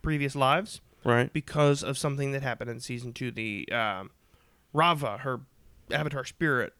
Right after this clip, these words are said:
Speaker 1: was, uh, weakened, almost destroyed.
Speaker 2: Right.
Speaker 1: So she can't contact her past Avatar lives. Um,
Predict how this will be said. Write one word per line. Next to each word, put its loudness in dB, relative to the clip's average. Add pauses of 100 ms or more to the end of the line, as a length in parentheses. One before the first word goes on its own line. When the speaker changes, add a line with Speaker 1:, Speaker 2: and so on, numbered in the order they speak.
(220)
Speaker 1:
was, -2 (720)
uh, 0
weakened, -2 (180)
almost 2
destroyed. 0 (260)
Speaker 2:
Right. 0 (240)
Speaker 1:
So 6
she -2
can't 4
contact -2
her -6
past 0
Avatar 0
lives. -10 (680)
Um, 8